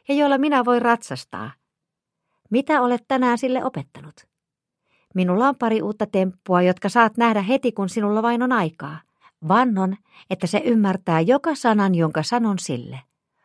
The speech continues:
Olkoon tallissasi miten monta upeaa hevosta tahansa. Siellä ei koskaan tule olemaan ainuttakaan Arielin veroista." Jaarli ei väittänyt vastaan. Hän tiesi, miten hänen sisarensa suhtautui hevoseen,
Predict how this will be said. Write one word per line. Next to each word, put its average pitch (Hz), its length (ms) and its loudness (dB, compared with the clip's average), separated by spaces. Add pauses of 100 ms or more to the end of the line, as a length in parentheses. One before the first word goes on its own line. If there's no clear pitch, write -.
(260)
Olkoon 214 400 2
tallissasi 233 560 -2
miten 277 340 0
monta 220 260 0
upeaa 208 380 2
hevosta 170 440 0
tahansa. 147 440 -4 (640)
Siellä 233 400 0
ei 165 120 2
koskaan 214 480 -2
tule 190 220 0
olemaan 175 460 0
ainuttakaan 233 680 -2
Arielin 170 540 0
veroista." 131 520 -6 (1120)
Jaarli 185 560 2
ei 226 200 2
väittänyt 214 540 -2
vastaan. 127 500 -6 (800)
Hän 151 240 -4
tiesi, 175 340 2
miten 160 260 0
hänen 156 300 0
sisarensa 180 580 -2
suhtautui 156 720 -4
hevoseen, 180 580 -2